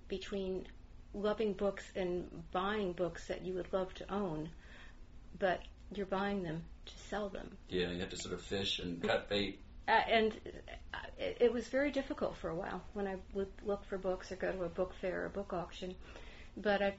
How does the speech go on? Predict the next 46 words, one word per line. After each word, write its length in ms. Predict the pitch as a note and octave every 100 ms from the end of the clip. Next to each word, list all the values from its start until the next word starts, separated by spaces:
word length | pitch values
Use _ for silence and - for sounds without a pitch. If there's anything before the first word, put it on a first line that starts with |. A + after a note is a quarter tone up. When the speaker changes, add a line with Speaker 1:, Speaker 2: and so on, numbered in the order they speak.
| -
Speaker 1:
I've 220 | - F#3+
reconciled 560 | A3 A#3+ G#3 - F#3 F3+
in 60 | D#3+
my 140 | E3
mind. 420 | F3 F3 E3+ - - - -
I 80 | F#3+
won't 240 | G#3+ G#3+
sell 380 | - G3 F3+ F3 - -
the 100 | G3+
books 260 | F#3+ F#3 -
in 140 | F#3+
my 140 | F3+
collection, 540 | E3 E3+ E3 - - -
my 100 | D2
personal 400 | - F3 - E3
collection, 500 | - - E2+ - F#2 - - - - -
but 220 | F3+ D#3+ -
I'll 120 | F3
sell 280 | E3+ F#3 F3
anything 460 | F3+ F3 E3 E3 E3
now 180 | E3+ E3
that 160 | D#3
comes 400 | - F3+ E3+ E3
my 140 | F3+ E3+
way 420 | E3 D#3+ D#3 E3 D#3+ -
as 160 | E3 E3+
a, 260 | F3 F3+ F3+
a 20 |
bookseller. 640 | F3 E3+ - F#3 F3 F3 E3 - -
Speaker 2:
And 160 | A2 G#2
it 180 | F#2+ -
comes 240 | A#2 A2
your 160 | G#2 G2+
way, 340 | G2+ G2+ F#2 -
you 120 | F#2
get 260 | G2+ G2
lots 300 | F#2 F#2+ -
of, 140 | F#2+ F#2 -
uh, 220 | F#2+ F2+ F2+
your 140 | F#2+ F#2
stuff 380 | - G#2+ F#2
just 200 | G2+ F#2+
coming 240 | - F#2 F2
through 180 | F#2+ F#2
the 80 | F2+
door. 560 | F#2 F#2 F#2+ G2+ G2